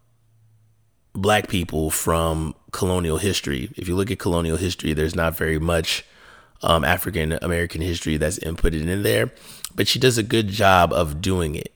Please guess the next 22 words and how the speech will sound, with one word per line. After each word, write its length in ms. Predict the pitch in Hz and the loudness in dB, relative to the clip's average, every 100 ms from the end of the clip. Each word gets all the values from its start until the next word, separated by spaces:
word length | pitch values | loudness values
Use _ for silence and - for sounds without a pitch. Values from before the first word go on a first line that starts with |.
| - | -6
And 400 | 82 82 82 80 | -2 0 0 -2
how 220 | - 113 | 0 0
she 160 | - 110 | 0 2
does 260 | 104 98 | 2 2
it 100 | 85 | 2
is, 180 | 82 85 | 0 0
one 200 | 95 98 | 0 0
of 80 | 95 | 2
the 280 | 92 82 80 | 2 2 2
situations 540 | - 87 80 82 90 | -2 -2 -2 -2 -2
she 80 | 78 | -4
brings 300 | 82 80 80 | -2 -2 -2
up 160 | 82 | -2
is 100 | 80 | -2
Dunmore's 520 | 90 87 90 87 82 - | 0 0 0 0 0 0
proclamation. 720 | 76 80 78 85 87 - - - - - - - | 2 2 0 0 0 -2 -6 -14 -20 -20 -20 -20
For 140 | - 123 | -8 6
those 200 | 139 135 | 6 6
who 80 | |
doesn't 240 | 135 131 120 | 4 2 2
know 160 | 101 | 2
who, 340 | 104 92 90 | 2 0 -2